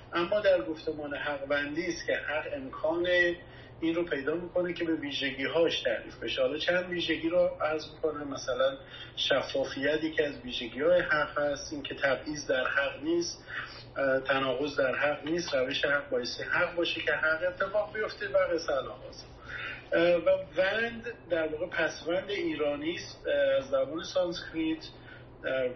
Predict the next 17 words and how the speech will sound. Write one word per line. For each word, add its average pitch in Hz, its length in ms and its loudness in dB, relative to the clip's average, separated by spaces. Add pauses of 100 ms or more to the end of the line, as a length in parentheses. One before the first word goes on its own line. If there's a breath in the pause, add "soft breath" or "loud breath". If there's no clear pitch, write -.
مفهوم 131 580 -4
وت 170 420 2
بوده 165 420 2
و 185 60 2
الان 151 480 2
هم 147 280 -2
مفهوم 131 520 -6
وند. 160 460 2 (920 loud breath)
در 165 200 6
واقع 165 260 4
وقتی 214 300 0
که 226 120 -4
به 180 140 0
یک 170 220 2
واژه 156 300 2
اضافه 151 400 -2
می‌شه، 180 640 0